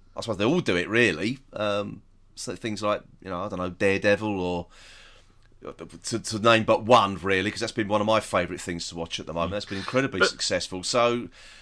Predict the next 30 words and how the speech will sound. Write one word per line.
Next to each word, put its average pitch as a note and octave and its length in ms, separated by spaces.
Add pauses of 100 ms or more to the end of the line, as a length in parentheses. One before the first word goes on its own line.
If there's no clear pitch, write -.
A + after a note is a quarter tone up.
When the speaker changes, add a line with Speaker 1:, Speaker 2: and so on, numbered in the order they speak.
(100)
Speaker 2:
but C#3+ 220
then G3 160
Speaker 1:
um, D#3+ 60
Speaker 2:
they're D#3 120
more E3 360
sort D3+ 320
of D3+ 300
series-based, C3+ 1120
aren't C#3 220
they? F#2 260 (1120)
Speaker 1:
They B3 220
are, F3+ 600 (180)
um, F3 520 (140)
but F#3+ 100
it F#3 80
does C3+ 140
Speaker 2:
I'm C3+ 80
Speaker 1:
go D3 80
Speaker 2:
not - 100
Speaker 1:
to - 100
show G3 220
you F#3 160
can F3+ 160
still F#3 260
continue E3 500
an D#3 80
arc D3 320
with C#3 160
multiple C#3 420
writers. C3+ 840